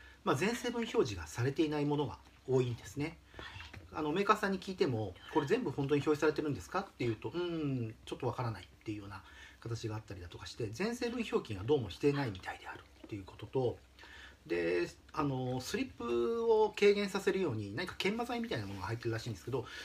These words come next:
その研磨剤って舐めても大丈夫なのかなだとか、本当に、えっ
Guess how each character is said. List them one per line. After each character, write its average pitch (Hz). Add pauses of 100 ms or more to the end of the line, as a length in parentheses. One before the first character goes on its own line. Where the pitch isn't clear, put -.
(180)
そ 220
の 285
研 277
磨 254
剤 240
っ -
て 104
舐 151
め 226
て -
も 95
大 123
丈 151
夫 131
な 107
の 87
か 90
な 90 (260)
だ 98
と 110
か、 101 (560)
本 226
当 240
に、 226 (220)
え 120
っ 113